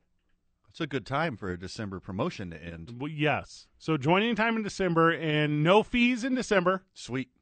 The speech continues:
Speaker 2: And then you can set your first withdrawal 'cause you have to sign up. Like, you have to eventually pay.
Speaker 1: Yeah, yeah, yeah.
Speaker 2: So you can set it for either the first of January or the fifteenth. And that's for regardless of what membership category you get into.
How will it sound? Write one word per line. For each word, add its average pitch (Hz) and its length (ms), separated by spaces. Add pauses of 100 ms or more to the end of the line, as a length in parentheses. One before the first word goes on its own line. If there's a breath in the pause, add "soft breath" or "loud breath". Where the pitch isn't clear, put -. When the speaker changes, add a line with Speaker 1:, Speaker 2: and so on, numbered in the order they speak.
(220)
Speaker 2:
And 143 100
then 175 140
you 175 100
can 180 160
set 202 300
your 180 100
first - 480
withdrawal 165 880
'cause 156 160
you 170 60
have 175 80
to - 80
sign 139 260
up. 117 320
Like, 127 140
you 123 80
have 127 80
to 120 60
eventually 107 340
pay. 90 240 (260)
Speaker 1:
Yeah, 107 160
yeah, 82 120
yeah. - 840 (300 loud breath)
Speaker 2:
So - 80
you 170 80
can 170 100
set 185 160
it 190 100
for 180 120
either 165 320
the 131 100
first 165 340
of 269 100
January 180 480 (420 soft breath)
or 156 100
the 147 120
fifteenth. - 800 (280)
And 139 100
that's 170 280
for 143 260
regardless 143 480
of 156 80
what 151 80
membership 139 400
category 117 400
you 107 80
get 101 140
into. 92 240